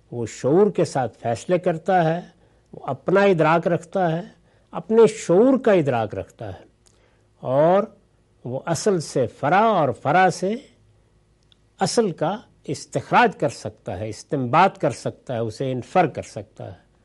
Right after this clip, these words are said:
اس کے اندر غیر معمولی حصے جمالیات ہیں، اور اسی طریقے سے وہ اخلاق کی احساس رکھتا ہے، ایک حادثہ اخلاق کی لے کے پیدا ہوا ہے۔ یہ چیز چونکہ اس کے اندر موجود ہے، تو اس وجہ سے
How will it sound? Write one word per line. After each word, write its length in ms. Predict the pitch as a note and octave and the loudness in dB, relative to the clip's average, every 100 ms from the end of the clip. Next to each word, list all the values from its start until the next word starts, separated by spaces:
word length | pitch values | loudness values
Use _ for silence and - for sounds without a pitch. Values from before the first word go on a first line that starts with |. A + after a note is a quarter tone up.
| _ _ _ _ | _ _ _ _
اس 220 | D3+ C#3 - | -12 -10 -2
کے 160 | E3+ | 0
اندر 380 | D#3+ E3+ F#3+ G#3+ C3+ | 2 0 0 -2 -2
غیر 300 | A#2+ E3+ G3 E3 | 2 4 4 2
معمولی 640 | C3+ B2+ D#3 F#3 G#3+ D3+ | -2 0 0 2 2 2
حصے 280 | B2+ - C#3+ | -2 -2 -2
جمالیات 760 | A#2+ A#2 A#2 A2 A2 B2 A2+ | -2 -2 -4 -4 0 0 -2
ہیں، 140 | - A#2 _ _ _ _ _ _ _ - | -12 -20 _ _ _ _ _ _ _ -8
اور 160 | A#2 | -6
اسی 260 | B2 - C4 | -4 -2 -2
طریقے 460 | C4 C#3 A#2+ C#3 A#2+ | -2 -2 -2 -4 -4
سے 200 | - E3+ C4 _ _ _ - | -4 -6 -8 _ _ _ -14
وہ 160 | B2+ - | -12 -12
اخلاق 520 | A#2 - C#3+ D#3 D#3 | -16 -8 -2 -2 -4
کی 180 | - D#3+ | -6 -4
احساس 440 | G2+ B2+ B2 - | -4 -2 -4 -4
رکھتا 360 | G2+ _ A2 F#2+ | -20 _ -18 -14
ہے، 80 | A2+ | -12
ایک 180 | A2+ - | -12 -10
حادثہ 380 | A2 A#2 - D3+ C3 | -8 -8 -4 -2 -2
اخلاق 400 | - C#3+ D#3+ - | -4 -4 -4 -4
کی 100 | G3+ | -4
لے 120 | C#3 | -4
کے 120 | B2+ A#2 | -4 -8
پیدا 300 | A2 G#2+ F#2+ | -6 -6 -6
ہوا 160 | G2 | -8
ہے۔ 140 | - _ _ _ - - - - _ - | -16 _ _ _ -20 -20 -20 -20 _ -6
یہ 180 | D3+ G#3+ | 0 0
چیز 340 | G#3+ A#3+ A3+ - | 2 0 0 2
چونکہ 280 | A3 G#3 | 0 2
اس 180 | G#3+ F3+ | 0 0
کے 140 | - E3 | -2 -2
اندر 240 | D#3+ F#3+ E3+ | 0 0 0
موجود 480 | B2 A2 C#3+ B3+ G#3+ | 0 2 2 4 6
ہے، 180 | F#3+ G3 - _ _ _ _ _ _ _ _ _ _ _ _ _ F3+ | 6 4 -6 _ _ _ _ _ _ _ _ _ _ _ _ _ -12
تو 40 | |
اس 220 | F3 D3+ F#3 | -8 -4 0
وجہ 220 | F#3+ G#3+ | 2 2
سے 260 | G#3 F3 | 2 -4